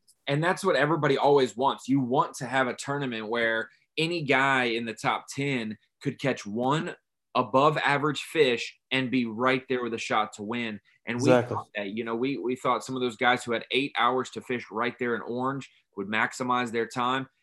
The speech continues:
Speaker 1: Hey, and to be honest, I'm very surprised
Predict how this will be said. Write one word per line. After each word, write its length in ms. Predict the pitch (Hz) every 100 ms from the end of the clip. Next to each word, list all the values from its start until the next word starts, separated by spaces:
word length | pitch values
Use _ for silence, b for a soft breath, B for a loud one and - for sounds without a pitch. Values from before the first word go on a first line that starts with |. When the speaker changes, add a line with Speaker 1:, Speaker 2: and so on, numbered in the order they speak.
| _
Speaker 1:
Hey, 240 | 147 151 120
and 100 | 117
to 120 | 135
be 220 | 113 131
honest, 500 | 127 147 180 185 - _ _ _ _
I'm 500 | 123 143 131 113 110
very 440 | 131 147 175 180 175
surprised 960 | - 165 - 143 131 113 104 104 -